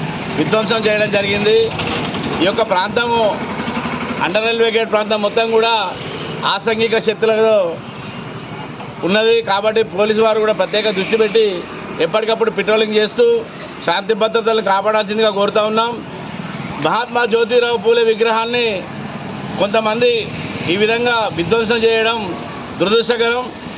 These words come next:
ఎందుకంటే, బీసీల మనోభావాలను దెబ్బతీసే విధంగా ఈ యొక్క దుశ్చర్య ఉన్నది. కాబట్టి, ఎంతటి వారున్నా దీని వెనకాల దోషులను గుర్తించి కఠినంగా శిక్షించి, అవసరమైతే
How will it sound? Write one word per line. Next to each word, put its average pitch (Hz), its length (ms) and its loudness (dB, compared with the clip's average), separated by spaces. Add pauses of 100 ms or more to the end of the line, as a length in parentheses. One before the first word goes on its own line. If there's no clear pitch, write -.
(180)
ఎందుకంటే, 233 440 2 (560)
బీసీల 233 380 2 (100)
మనోభావాలను 240 640 2
దెబ్బతీసే 233 500 2
విధంగా 233 320 2 (480)
ఈ 175 60 2
యొక్క 214 240 2
దుశ్చర్య 240 440 2
ఉన్నది. 240 280 4 (480)
కాబట్టి, 233 420 2 (520)
ఎంతటి 240 320 2
వారున్నా 247 360 2 (140)
దీని 240 200 2
వెనకాల 240 360 2 (680)
దోషులను 254 520 2 (540)
గుర్తించి 240 460 2 (600)
కఠినంగా 247 420 0 (220)
శిక్షించి, 262 500 0 (1000)
అవసరమైతే 254 560 2